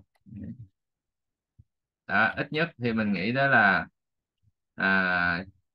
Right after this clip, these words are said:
tức là x sẽ chia hết cho cái nào đó và x nhỏ nhất, thì từ đó mình mới suy ra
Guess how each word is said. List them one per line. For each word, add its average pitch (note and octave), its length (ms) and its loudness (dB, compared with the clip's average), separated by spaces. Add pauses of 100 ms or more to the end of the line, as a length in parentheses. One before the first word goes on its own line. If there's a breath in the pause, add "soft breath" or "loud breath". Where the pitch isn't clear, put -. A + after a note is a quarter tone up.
(360)
tức - 160 -10
là G2+ 400 0 (600)
x - 40 -6 (380)
sẽ A#2+ 120 -6 (120)
chia C#3+ 480 -2 (600)
hết G#3 400 2
cho B2+ 160 -4
cái C3 80 -8
nào G#2+ 240 -4
đó A2 160 -8 (140)
và G2+ 300 0
x F#3+ 200 -2 (960)
nhỏ F#2+ 260 -2
nhất, F3 160 -4 (760)
thì - 120 -12
từ A#2 240 2
đó B2+ 360 2
mình G#2 260 -2
mới C3 180 -4
suy D3+ 300 -4
ra C3 340 2